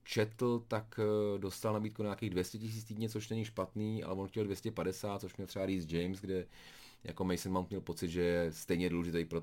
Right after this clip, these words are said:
pro tým. Takhle to občas jako, jako bejvá, že t-, i, i když to třeba zdánlivě stejně bereš spoustu peněz, tak prostě myslím, že ten pocit, jako že, že jste dobře, že jste dobře oceněnej, tak, eh, je vlastně strašně důležitý a že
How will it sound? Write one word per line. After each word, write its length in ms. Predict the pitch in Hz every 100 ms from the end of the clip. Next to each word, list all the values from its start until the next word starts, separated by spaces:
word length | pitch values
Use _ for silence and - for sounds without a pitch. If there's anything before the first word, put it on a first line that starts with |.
| -
pro 140 | - 85
tým. 280 | - 65 -
Takhle 280 | - 98 117
to 140 | 110 107
občas 340 | 90 101 -
jako, 320 | 98 107 101
jako 180 | 65 107
bejvá, 400 | 90 82 85 92
že 120 | 98
t-, 140 | - 62
i, 80 |
i 140 | 82 -
když 160 | 90
to 120 | - 98
třeba 440 | - 98 98 92 - - - - - - - _ _ -
zdánlivě 720 | 90 104 113 117 117 113 110 -
stejně 300 | 107 107 113
bereš 200 | 113 110
spoustu 320 | 101 95 117
peněz, 380 | 98 92 95 -
tak 120 | 95
prostě 320 | - 92 98 -
myslím, 220 | 98 95 107
že 60 |
ten 200 | 107 113 113
pocit, 420 | 110 - 117 110
jako 280 | 107 107 107
že, 440 | 104 98 98 98 - -
že 180 | 95
jste 160 | 92 107
dobře, 420 | 95 87 104 101 - - - _ _ _ - - _ _ _ _
že 120 | -
jste 140 | 98 110
dobře 280 | 87 104 107
oceněnej, 680 | 104 107 104 95 90 101 101
tak, 320 | 101 98 -
eh, 220 | 95 90
je 180 | 85 92
vlastně 300 | 98 101 107
strašně 360 | 104 95 - 98
důležitý 460 | 92 92 90 92
a 80 | 82
že 160 | 90